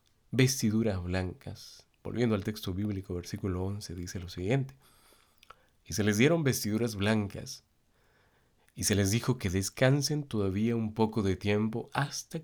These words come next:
que se completara el número de sus consiervos y sus hermanos, que también habían de ser muertos". Esto de las vestiduras blancas, este tema de las vestiduras,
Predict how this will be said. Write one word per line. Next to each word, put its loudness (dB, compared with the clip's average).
que 0
se -6
completara -2
el -2
número 4
de 0
sus -8
consiervos -2
y -4
sus -4
hermanos, -2
que -2
también 2
habían -2
de -2
ser -4
muertos". -4
Esto 0
de 0
las 0
vestiduras -2
blancas, -2
este -6
tema -4
de -4
las -8
vestiduras, -4